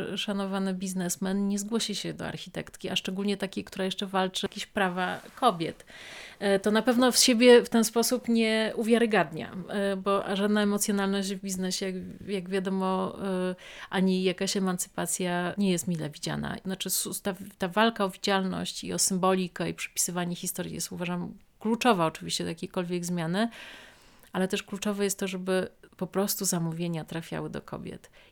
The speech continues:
I we Francji, <laughs> przepraszam, że po raz kolejny podaję ten przykład, ale to jest jedyne takie podwórko, które poza polskim znam lepiej. Jest coś takiego jak album młodych architektów i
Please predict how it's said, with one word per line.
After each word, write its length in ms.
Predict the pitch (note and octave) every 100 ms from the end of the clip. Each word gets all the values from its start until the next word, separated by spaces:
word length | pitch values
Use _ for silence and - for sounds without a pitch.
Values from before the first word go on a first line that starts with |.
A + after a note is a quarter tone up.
| _
I 220 | G3+ G3 G3
we 140 | G#3
Francji, 720 | G3+ C#4+ C#4 - G3+ G3+ G#3
<laughs> 40 |
przepraszam, 500 | - G3 A3 - A#3
że 100 | G3
po 120 | F#3+ F#3+
raz 140 | G3
kolejny 440 | - A3+ A3+ F#3+
podaję 400 | F3 F#3 F#3 F3+
ten 160 | F3 F3+
przykład, 480 | - - - F3 F3+
ale 160 | F3
to 60 | F3
jest 160 | F3 -
jedyne 280 | F3+ F3+ F3+
takie 380 | F3 - F3+
podwórko, 560 | E3+ G3 F3+ G3+ F#3+ F3+
które 300 | - F3+ F3+
poza 340 | F3+ F3+ F3 E3+ -
polskim 520 | F3+ F3 - F3 E3
znam 220 | F3 F3
lepiej. 420 | E3+ D3+ E3 F#3+ G3+ - - - - - -
Jest 540 | G3+ G#3+ A3+ - - -
coś 180 | G#3
takiego 340 | - G3+ G#3 G#3
jak 260 | G3 F#3+
album 380 | - G3+ F#3+ F#3
młodych 440 | F#3 F#3 F#3+ F#3+ G3
architektów 800 | F3 - F3+ - - A3+ B3 -
i 360 | A3 G#3+ A3